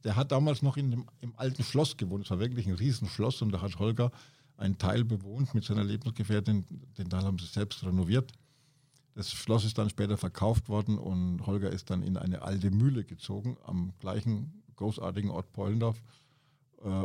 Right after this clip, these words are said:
wo er heute noch lebt, mit eigenem Weiher und eigener, äh, renovierter Mühle und einem riesen Gartengelände und im Sommer einem spektakulären Wasserfall im Bünzenbach, wo man sich,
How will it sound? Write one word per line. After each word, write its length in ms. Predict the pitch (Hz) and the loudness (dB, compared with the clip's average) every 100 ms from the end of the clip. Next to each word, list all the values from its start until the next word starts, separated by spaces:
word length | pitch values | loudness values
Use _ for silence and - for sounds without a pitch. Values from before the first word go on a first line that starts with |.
| - | -2
wo 180 | 107 113 | 0 4
er 40 | |
heute 180 | 117 127 | 4 2
noch 140 | 123 | -2
lebt, 400 | 110 180 - - | -2 -4 -6 0
mit 320 | 117 110 - - - _ - | 2 2 0 -18 -20 _ -2
eigenem 580 | 120 117 117 113 113 | 0 2 2 2 -2
Weiher 420 | 110 113 131 135 - | -2 0 0 -2 0
und 300 | 110 104 120 - _ - - | 2 2 -2 -18 _ -20 -6
eigener, 520 | 98 107 110 101 104 - - | -2 0 2 0 0 -6 -16
äh, 720 | - - - - - _ - 107 | -20 -20 -20 -20 -20 _ -8 0
renovierter 480 | 120 107 110 98 | 2 2 2 2
Mühle 400 | 107 127 131 123 | 4 4 4 2
und 300 | - 101 95 | 0 -4 -4
einem 200 | - 95 | -2 -2
riesen 460 | 95 104 110 107 87 | 0 0 0 0 -2
Gartengelände 800 | 92 92 110 98 95 92 92 90 | -2 -2 -4 -4 -4 -2 -2 -4
und 280 | 87 85 - _ _ _ _ - | -4 -4 -6 _ _ _ _ -18
im 100 | - | -6
Sommer 300 | - 110 107 | 2 4 4
einem 260 | 95 87 87 | 2 0 -2
spektakulären 960 | - - - - 95 95 87 87 87 | -8 -8 -8 -2 0 0 0 0 0
Wasserfall 560 | 87 - 92 - 92 92 | 0 0 -2 -2 -4 0
im 160 | 87 | -2
Bünzenbach, 720 | 87 110 113 - 98 92 - - | 0 0 2 2 2 0 -4 -10
wo 100 | 90 | -12
man 160 | 92 92 | -12 -18
sich, 260 | 90 90 | -20 -20